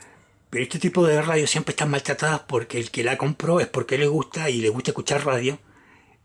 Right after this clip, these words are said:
y se la lleva para todos lados, ¿sí? Le pone pilas y la usa y la usa. Si no está en un taller, está en una cocina, ¿sí?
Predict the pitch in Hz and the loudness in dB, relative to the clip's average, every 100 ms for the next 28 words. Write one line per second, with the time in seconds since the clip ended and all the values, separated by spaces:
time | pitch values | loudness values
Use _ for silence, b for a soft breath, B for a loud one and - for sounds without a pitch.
0 | _ _ _ - 165 - 139 127 151 156 | _ _ _ -6 -2 0 0 0 0 -2
1 | - 120 117 - 147 131 117 101 82 87 | -2 -4 -4 -6 -4 -2 -2 -2 -2 -4
2 | - - - - 117 110 101 104 104 104 | -8 -16 -14 -10 -4 -4 -2 -2 -4 -6
3 | - 170 170 - 101 95 90 123 151 - | -4 -2 -2 -2 -2 -2 0 0 -2 -2
4 | 160 117 85 90 147 - 170 180 B B | -2 -2 -2 0 0 0 -2 -4 B B
5 | B - 131 117 139 131 123 - 95 104 | B -2 0 0 0 -2 -2 -4 -2 0
6 | 139 151 - 104 123 104 90 202 175 160 | 2 0 -4 -4 -2 -4 -4 -4 -2 0
7 | 147 135 131 127 B B B - 117 | -2 -4 -6 -8 B B B -8 -8